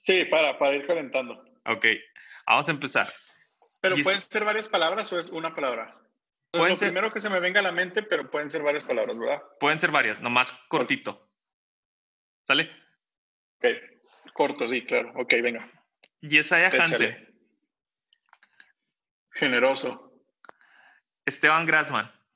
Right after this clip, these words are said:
Speaker 1: Ah, miren, Grassman es como un papá.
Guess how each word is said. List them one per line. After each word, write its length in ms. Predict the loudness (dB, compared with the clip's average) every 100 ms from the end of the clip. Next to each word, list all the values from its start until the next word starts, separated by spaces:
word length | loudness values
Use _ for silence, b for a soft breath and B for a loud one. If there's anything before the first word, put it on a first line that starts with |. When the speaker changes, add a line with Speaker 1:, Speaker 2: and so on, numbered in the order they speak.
| _ _ _ _ _ _ _ _ _ _ _ _ _ _ _ _ _ _ _ _ _
Speaker 1:
Ah, 360 | -2 0 2 0 -4 -14 -10
miren, 220 | -2 2 4
Grassman 340 | 2 2 -2
es 100 | -2
como 280 | -4 -2 -2
un 160 | -2
papá. 480 | 0 2 4 2 0